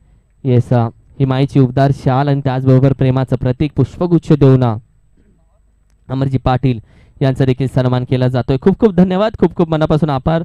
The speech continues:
आपण व्यासपीठावरती विराजमान होऊन, अ, समोर मैदानामध्ये सुरू असलेल्या मॅचची रंगतदार मजा जरूर घ्यायची आहे.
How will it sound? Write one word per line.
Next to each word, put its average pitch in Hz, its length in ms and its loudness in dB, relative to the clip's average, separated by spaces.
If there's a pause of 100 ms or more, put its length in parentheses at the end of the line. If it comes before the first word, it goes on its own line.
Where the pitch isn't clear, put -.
(320)
आपण 147 200 0
व्यासपीठावरती 156 600 0
विराजमान 147 520 0
होऊन, 143 280 4
अ, 123 120 -2 (440)
समोर 160 260 0
मैदानामध्ये 185 580 0
सुरू 170 240 4
असलेल्या 147 520 0 (360)
मॅचची 139 560 -4 (340)
रंगतदार 151 840 0 (100)
मजा 143 260 2
जरूर 131 280 4
घ्यायची 127 380 0
आहे. 107 120 -8